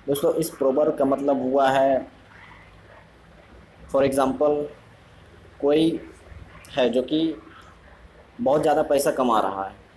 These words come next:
लेकिन वो अपना health के ऊपर ध्यान नहीं दे रहा है, तो क्या होगा कि बाद में उसको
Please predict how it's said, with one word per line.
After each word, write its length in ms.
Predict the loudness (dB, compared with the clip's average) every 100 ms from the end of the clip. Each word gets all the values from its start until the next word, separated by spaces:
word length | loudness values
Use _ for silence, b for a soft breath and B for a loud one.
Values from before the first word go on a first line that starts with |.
| -20 -12 -6
लेकिन 200 | -2 0
वो 60 |
अपना 180 | 0 -2
health 260 | 0 -2 0
के 60 |
ऊपर 180 | -2 -2
ध्यान 260 | -2 -2 -2
नहीं 160 | -2 -4
दे 120 | -6
रहा 200 | -6 -14
है, 80 | -20 -20 -20 -20 -20 -20 -20 -20 -8
तो 100 | -4
क्या 180 | 0 2
होगा 240 | 2 2 0
कि 220 | -2 -6 -6 -4
बाद 240 | 0 0 0
में 140 | -6
उसको 340 | -8 -4 -2